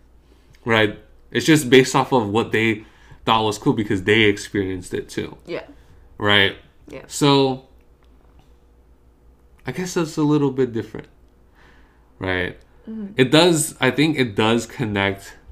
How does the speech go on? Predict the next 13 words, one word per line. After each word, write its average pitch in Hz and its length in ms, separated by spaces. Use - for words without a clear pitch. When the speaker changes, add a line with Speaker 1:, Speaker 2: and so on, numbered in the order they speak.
Speaker 1:
like, 113 180
the 120 80
stereotypes 135 520
we've 110 200
seen 101 360
at 92 140
home 101 400
does 113 260
really 135 200
connect 139 340
with 147 140
society. 139 760
Speaker 2:
Yeah. - 180